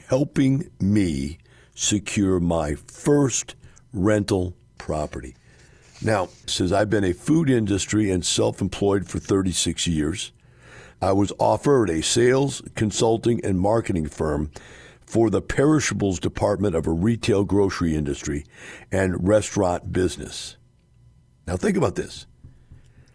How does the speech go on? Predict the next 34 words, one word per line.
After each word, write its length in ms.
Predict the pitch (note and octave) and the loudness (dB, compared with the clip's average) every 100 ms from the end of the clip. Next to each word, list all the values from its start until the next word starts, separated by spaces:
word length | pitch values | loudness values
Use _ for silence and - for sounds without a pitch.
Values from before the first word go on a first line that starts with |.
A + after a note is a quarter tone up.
| _ _ _ _ | _ _ _ _
That 140 | A#2+ | 2
has 220 | D#3+ E3 A2+ | 4 4 4
nothing 480 | C3 D#3+ - F3 | 4 4 4 2
to 80 | C#3+ | 2
do 240 | C3 C3+ C#3+ | 4 4 4
what 180 | B2+ | 4
he's 200 | A#2+ A2+ | 4 2
done. 240 | F2+ A#2 G2 | 2 0 0
For 140 | F#2+ | -2
thirty-six 760 | F2 - E3+ F#3 D3+ E3+ D3 C#3+ | -2 2 2 2 0 0 0 2
years, 320 | C3 G#2+ F#2+ | 4 4 2
he's 100 | G#2+ | 0
been 160 | A2+ | 2
in 80 | A2+ | 2
the 80 | F#2+ | 0
food 260 | - C3 G#2 | 2 2 2
industry, 520 | F2 D#2+ D2 D#2 E2 | 0 -2 -6 -6 -4
self-employed 680 | - G#2+ A2+ G2+ E2+ D#2+ | 0 0 0 -2 -2 -2
for 120 | D#2 D#2 | -4 -6
thirty-six 520 | F2 E2 D#2 E2 - | -4 -4 -6 -8 -8
years. 340 | C#2+ B1+ - - _ _ _ _ _ _ _ _ - - | -10 -10 -16 -20 _ _ _ _ _ _ _ _ -20 -8
Right 240 | - A2+ A2+ | -2 0 2
now, 280 | C#3 C#3 | 2 2
he 160 | A2 A#2+ - - - _ - - | 2 -2 -8 -20 -20 _ -10 -2
basically 460 | G#2 G#2+ - F#2 | 0 0 -2 0
owns 220 | F2+ F2+ | 0 0
a 60 | D#2+ | -4
bakery, 520 | C#2 F2 F2 - C#2+ | -4 -2 -2 -4 -8
I 60 | C#2 | -6
think 180 | D2 C#2 | -8 -8
is 140 | C#2 | -8
what 160 | C#2+ C#2+ | -6 -4
it 80 | |
is. 320 | D2 D2+ - | -4 -4 -6